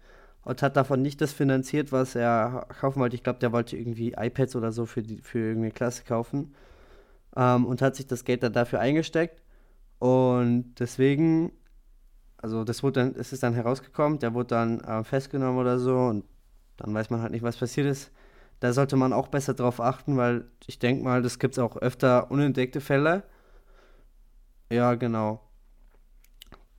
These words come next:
Da sollte man auch drauf achten. Und also, dass das stärker kontrolliert wird, ob das dann auch tatsächlich ankommt, das Geld da in der Schule. Und dann halt die Investitionen besser verteilen.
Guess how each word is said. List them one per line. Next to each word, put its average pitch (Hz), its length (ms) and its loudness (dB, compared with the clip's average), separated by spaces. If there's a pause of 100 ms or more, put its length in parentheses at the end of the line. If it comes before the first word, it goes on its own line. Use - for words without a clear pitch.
(440)
Da 120 140 -8
sollte 120 200 0
man 120 140 0
auch 120 140 -2
drauf 127 220 -4
achten. 143 520 -2 (640)
Und 117 640 -4
also, 110 280 -6
dass 110 160 -4
das - 180 -4
stärker - 340 -6
kontrolliert 127 520 -2
wird, 135 160 -2
ob 107 120 -8
das 120 140 -6
dann 117 160 -2
auch 113 120 -6
tatsächlich 117 520 -4
ankommt, 123 460 -2
das 127 160 -4
Geld 143 320 -2
da 120 180 6
in 117 140 -2
der 117 100 -2
Schule. 135 460 -4 (920)
Und 113 220 -4
dann 113 140 0
halt 117 180 -2
die 107 60 -6
Investitionen 117 640 -4
besser 110 200 -4
verteilen. 98 520 -8